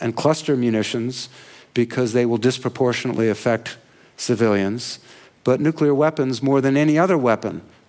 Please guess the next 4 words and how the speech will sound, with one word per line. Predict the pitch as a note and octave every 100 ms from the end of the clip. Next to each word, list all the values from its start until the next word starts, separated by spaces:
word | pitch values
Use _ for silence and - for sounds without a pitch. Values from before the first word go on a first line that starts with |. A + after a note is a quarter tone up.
| -
will | A#2+
disproportionately | C3 C3 A#2+ - B2 A2 A#2+ A2 G#2 G2 G2 - -
harm | - A#2+ G#2+ G2 F2+ - - -
civilians. | - A#2+ G2+ G2 F2+ E2+ D#2 -